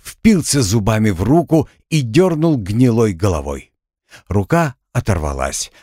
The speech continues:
орошая все вокруг кровью, а швиковцы,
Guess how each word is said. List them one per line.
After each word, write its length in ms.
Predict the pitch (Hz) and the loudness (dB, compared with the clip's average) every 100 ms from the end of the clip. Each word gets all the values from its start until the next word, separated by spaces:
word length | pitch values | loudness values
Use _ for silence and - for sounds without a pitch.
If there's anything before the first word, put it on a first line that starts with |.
| - | -12
орошая 500 | 82 80 - 90 87 | -6 -4 -2 -2 -2
все 260 | - 95 | -2 -2
вокруг 560 | 80 78 104 104 - - | -2 -4 -4 -4 -6 -12
кровью, 560 | - 131 92 65 69 - _ - - | -2 -2 -2 -6 -14 -16 _ -20 -12
а 320 | - 117 107 - | -4 -2 -2 -6
швиковцы, 840 | - - 127 139 104 - - 82 | -10 -4 -2 0 -2 -6 -6 -6